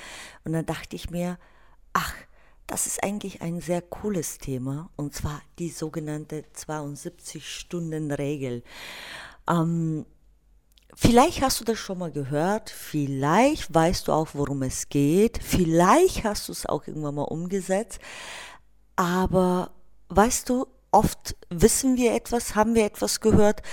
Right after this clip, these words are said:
haben wir etwas umgesetzt und dann vergessen wir es immer wieder.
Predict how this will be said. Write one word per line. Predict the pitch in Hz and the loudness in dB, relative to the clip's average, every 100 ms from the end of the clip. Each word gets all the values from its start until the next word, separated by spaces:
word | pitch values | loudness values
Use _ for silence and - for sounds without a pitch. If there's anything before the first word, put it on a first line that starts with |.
| - - | -6 -6
haben | - 196 | -2 0
wir | 196 190 | 2 0
etwas | - - 190 - | -2 0 0 0
umgesetzt | 226 247 196 180 180 - - | 0 2 0 4 4 2 -2
und | 170 160 | -4 0
dann | 175 196 | 0 0
vergessen | - 180 160 180 180 175 160 | 0 0 2 0 0 -4 0
wir | 160 | 0
es | 156 | 0
immer | - 165 156 139 | -4 -4 -2 -2
wieder. | 156 151 135 135 196 | -4 -2 0 0 -4